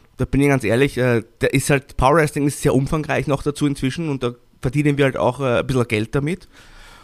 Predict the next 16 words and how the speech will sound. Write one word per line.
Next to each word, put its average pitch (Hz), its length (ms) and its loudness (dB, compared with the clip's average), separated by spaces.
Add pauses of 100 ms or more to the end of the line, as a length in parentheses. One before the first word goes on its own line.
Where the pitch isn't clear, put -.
(200)
Und, 147 340 2
ähm, 135 340 0
geba-, 127 420 2
gepaart 139 380 2
mit 160 140 0
dem 147 100 2
neuen 143 220 2
Job 131 260 2
habe 139 180 2
ich 139 80 -4
ja 143 120 4
einfach 123 240 -2
tatsächlich 135 440 -2
Prioritäten 127 520 -2
setzen 120 400 -4 (180)
müssen. 151 460 2